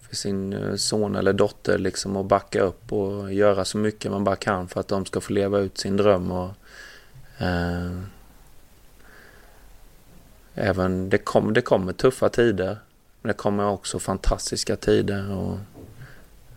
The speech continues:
lev varje dag och gör det så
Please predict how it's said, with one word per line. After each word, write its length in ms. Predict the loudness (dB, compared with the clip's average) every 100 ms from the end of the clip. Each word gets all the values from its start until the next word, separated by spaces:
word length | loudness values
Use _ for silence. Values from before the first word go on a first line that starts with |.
| -20 -14 0
lev 500 | 4 4 4 0 -12 -20 _ 2
varje 340 | 6 8 6
dag 280 | 6 2 0 -4
och 100 | 2
gör 220 | 4 4
det 160 | 2 -4 -8
så 300 | -4 -4